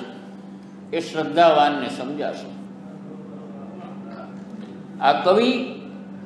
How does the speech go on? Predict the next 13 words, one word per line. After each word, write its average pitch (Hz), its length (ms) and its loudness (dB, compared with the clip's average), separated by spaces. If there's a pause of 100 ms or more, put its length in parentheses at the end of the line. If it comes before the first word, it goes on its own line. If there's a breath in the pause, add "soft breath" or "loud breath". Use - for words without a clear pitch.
(120)
એ 160 40 0
શ્રદ્ધાવાનને 208 800 6
સમજાશે. - 560 0 (2000)
કારણ 165 140 2
કે 175 100 0
શ્રદ્ધાની 170 600 4
વાત, 156 280 10 (2250)
સાર 170 380 8
માણસાઈમાં, 160 720 4
સારા 147 240 4
તત્વમાં 170 580 2
શ્રદ્ધાની 147 500 4
વાત 127 520 8